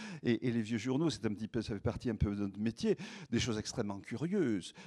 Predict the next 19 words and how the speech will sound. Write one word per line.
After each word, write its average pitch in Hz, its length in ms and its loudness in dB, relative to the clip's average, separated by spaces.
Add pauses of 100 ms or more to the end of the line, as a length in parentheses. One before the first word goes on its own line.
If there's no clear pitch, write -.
(100)
Parce 101 120 -2
que 107 200 -4
pour 131 340 2
a-, 127 180 4
attirer 127 300 -2
le 123 80 -2
public 117 340 -6
italien, 120 400 -2
par 135 140 2
exemple, 143 300 0
il 131 60 2
refera-, 120 500 2
il 120 80 2
fait 120 160 4
représenter 127 420 4
Carmen 165 500 6
en 143 120 8
italien. 147 580 10 (800)
Bon, 98 220 2